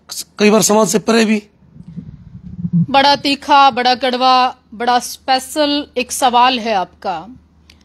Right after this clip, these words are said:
Speaker 2: योगी आदित्यनाथ जी से लेके उसके बाद साध्वी और भी कई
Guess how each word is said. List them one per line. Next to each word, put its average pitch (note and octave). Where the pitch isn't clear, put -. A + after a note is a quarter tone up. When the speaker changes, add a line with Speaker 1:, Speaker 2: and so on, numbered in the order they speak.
Speaker 2:
योगी C#4
आदित्यनाथ A#3+
जी G3+
से -
लेके B3+
उसके D4
बाद C#4
साध्वी C4+
और E4
भी D4+
कई G#3